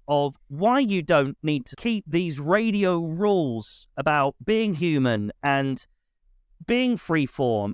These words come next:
and having personality. They're not relevant. People are not listening to your podcast episode to hear you do one-liners about the Queen.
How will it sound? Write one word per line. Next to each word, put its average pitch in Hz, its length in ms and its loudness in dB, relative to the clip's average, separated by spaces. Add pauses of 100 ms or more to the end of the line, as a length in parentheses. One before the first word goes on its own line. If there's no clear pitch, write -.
and 160 220 0
having 233 340 2
personality. 110 880 0 (400)
They're 254 240 -2
not 330 320 0
relevant. 262 680 -4
People 403 280 -4
are 415 120 -4
not 359 300 2 (280)
listening 330 440 0
to 294 100 -4
your 262 80 0
podcast 294 500 0
episode 147 540 -2 (260)
to 247 100 -4
hear 254 140 0
you 311 220 -2
do 294 200 -2
one-liners 285 680 2
about 247 320 0
the - 80 -2
Queen. 392 420 -2